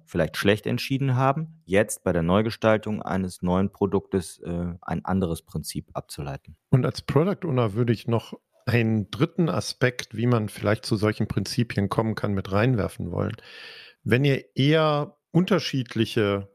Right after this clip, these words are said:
Speaker 2: Sichtweisen habt und es gibt mal eine Entscheidung in Richtung A und in Richtung B und wieder Richtung A,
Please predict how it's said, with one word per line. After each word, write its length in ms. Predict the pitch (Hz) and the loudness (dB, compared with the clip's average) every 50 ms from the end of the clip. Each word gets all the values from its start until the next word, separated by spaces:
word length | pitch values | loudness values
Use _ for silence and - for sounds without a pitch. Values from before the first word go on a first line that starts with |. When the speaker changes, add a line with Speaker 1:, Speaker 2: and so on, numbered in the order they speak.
| _ _ _ _ _ _ | _ _ _ _ _ _
Speaker 2:
Sichtweisen 840 | - - 123 131 - - - - 107 104 107 107 95 101 104 95 113 | -2 0 0 0 0 -4 0 2 2 2 2 0 -2 -6 -4 -2 -2
habt 240 | 117 - - - | -2 -2 -2 -6
und 100 | - 95 | -6 -6
es 100 | 90 - | -6 -4
gibt 160 | - - - - | -4 -4 0 0
mal 80 | 113 | 0
eine 140 | 110 110 101 | 0 0 -2
Entscheidung 540 | 82 101 - - - 113 113 117 120 110 101 | -4 -4 -2 0 0 2 2 2 0 -2 -2
in 80 | 95 | -2
Richtung 360 | 95 101 98 - - 104 101 92 | -2 -4 -4 -2 -2 -2 -2 0
A 380 | - 113 107 104 110 120 120 | 0 2 2 4 2 2 0
und 260 | 117 - - 104 98 | -2 -4 -6 -8 -10
in 80 | - - - | -10 -12 -10
Richtung 360 | 107 98 - - 101 98 90 | -10 -10 -6 -4 -4 -2 2
B 300 | - 113 123 131 127 123 | 2 2 4 4 2 2
und 240 | - - 107 - - | 0 -2 -8 -8 -6
wieder 240 | 101 95 - 95 87 | -4 -2 -2 -2 -2
Richtung 320 | 95 - - 95 92 95 | -2 -2 -2 -2 0 2
A, 380 | - 120 135 131 120 131 180 | 2 2 2 2 0 -2 -4